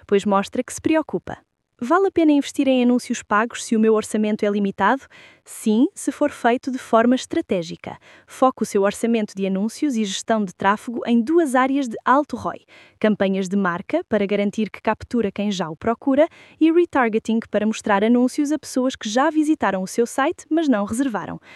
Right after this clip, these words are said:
São as campanhas mais eficientes para orçamentos limitados. Qual a rede social mais importante para o setor do turismo? O Instagram é geralmente a mais importante devido à sua natureza altamente visual. É a plataforma perfeita para a fase de sonhar,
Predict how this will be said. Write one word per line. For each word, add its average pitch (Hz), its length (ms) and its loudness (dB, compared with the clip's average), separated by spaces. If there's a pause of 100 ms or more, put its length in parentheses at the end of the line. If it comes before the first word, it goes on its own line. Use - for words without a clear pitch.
(160)
São 240 180 0
as 240 80 0
campanhas 226 540 0
mais 269 380 2
eficientes 220 600 -4
para 202 200 0
orçamentos 214 480 -2
limitados. - 680 0 (360)
Qual 392 260 4
a 370 40 2
rede - 240 -2
social 269 360 -2
mais 302 320 2
importante 285 540 0
para 262 140 0
o 247 40 -2
setor 247 320 -2
do 233 80 -2
turismo? 156 480 -8 (360)
O 214 120 0
Instagram 214 640 0
é 214 140 0
geralmente 269 640 2
a - 20 2
mais 233 360 2
importante 214 560 -2
devido 220 240 0
à 226 80 2
sua 240 180 -2
natureza 220 440 0 (100)
altamente 233 600 0
visual. 185 460 -2 (260)
É 208 140 0
a 214 60 0
plataforma 208 520 0
perfeita 285 600 -2
para 247 160 0
a 226 80 -2
fase 226 360 0
de 226 300 -2
sonhar, 277 480 0